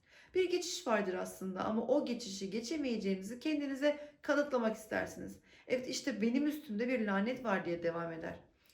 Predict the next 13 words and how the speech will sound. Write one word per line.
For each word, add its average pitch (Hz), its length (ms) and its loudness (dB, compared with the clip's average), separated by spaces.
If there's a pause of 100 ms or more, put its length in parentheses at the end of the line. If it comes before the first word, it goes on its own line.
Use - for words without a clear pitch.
(160)
Yok 302 240 2
kimsenin 320 340 2
üstünde 185 360 -4
öyle 175 200 -2
bir 175 60 -6
şey. - 320 -8 (340)
Tamamen 247 400 2
her 269 180 4
şey 262 200 0
kalpten 233 440 -2
vereceğiniz 226 420 0
kararla 240 480 2
çözülebilir. 190 800 -2